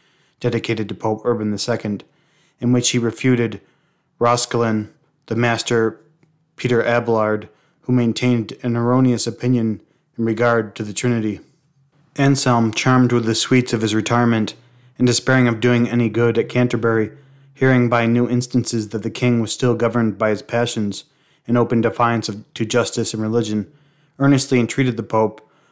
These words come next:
whom he met at Aversa, to discharge him of his bishopric,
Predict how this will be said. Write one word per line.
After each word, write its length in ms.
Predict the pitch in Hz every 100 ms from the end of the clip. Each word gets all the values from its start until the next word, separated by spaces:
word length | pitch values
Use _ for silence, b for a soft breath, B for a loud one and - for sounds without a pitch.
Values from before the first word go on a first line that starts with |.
| b
whom 120 | - 123
he 80 |
met 300 | 120 120 113
at 200 | 127 113 -
Aversa, 560 | 113 120 117 117 107 b b b _
to 120 | 120
discharge 560 | 117 110 - 127 123 -
him 240 | 117 110
of 120 | 110 110
his 120 | 104
bishopric, 600 | 127 - 95 110 -